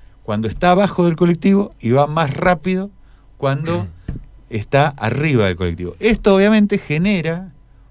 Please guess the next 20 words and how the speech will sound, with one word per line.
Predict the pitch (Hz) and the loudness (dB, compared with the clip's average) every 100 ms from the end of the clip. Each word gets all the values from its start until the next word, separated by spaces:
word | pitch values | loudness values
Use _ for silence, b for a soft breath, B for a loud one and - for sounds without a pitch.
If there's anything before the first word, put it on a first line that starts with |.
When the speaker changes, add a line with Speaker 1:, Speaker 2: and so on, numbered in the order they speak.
| - | -10
Speaker 1:
un | 101 | -8
problema, | 113 131 196 196 90 | -4 0 2 2 0
porque | 87 87 | -4 -2
hay | 113 | -2
que | 113 127 | 0 0
decirlo, | 135 - 156 131 127 143 143 b b b b - | 0 -2 -6 -6 -6 -8 -14 b b b b -12
genera | 98 110 151 180 | -6 -4 -2 -2
un | 139 | 2
problema | 127 139 202 139 | 2 4 2 2
para | 101 90 | -2 -6
que | - | -10
la | 98 | -12
gen-, | 87 123 131 - | -10 -12 -12 -10
para, | 92 - | -10 -10
para | 104 92 | -10 -10
los | 82 87 | -10 -12
que | - | -6
van | 113 160 180 - | -2 -2 -4 -12
en | 95 | -4
auto. | 180 160 - | -2 -2 -4